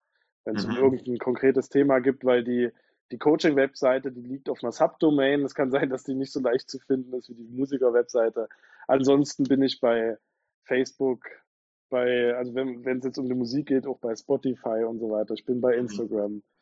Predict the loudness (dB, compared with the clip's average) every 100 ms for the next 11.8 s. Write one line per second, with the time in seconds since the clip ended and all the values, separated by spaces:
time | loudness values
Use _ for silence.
0 | _ _ _ _ _ _ _ -20 -18 -18
1 | -20 -20 -4 -2 2 2 4 2 4 2
2 | 4 2 2 0 2 2 2 -2 -2 0
3 | 0 -2 -8 -12 -10 -8 -8 -2 0 0
4 | -4 -8 -8 -8 -6 -6 -8 -6 -6 -4
5 | -4 -4 -6 -8 -10 -10 -10 -6 -8 -8
6 | -10 -8 -8 -6 -6 -6 -6 -4 -4 0
7 | 0 2 0 -2 -6 _ _ _ -4 4
8 | 6 6 4 2 -4 _ _ _ _ _
9 | _ _ _ _ _ _ 2 2 4 2
10 | 2 -2 -2 -6 -8 -6 2 2 4 2
11 | 2 0 -4 -2 0 0 -2 -6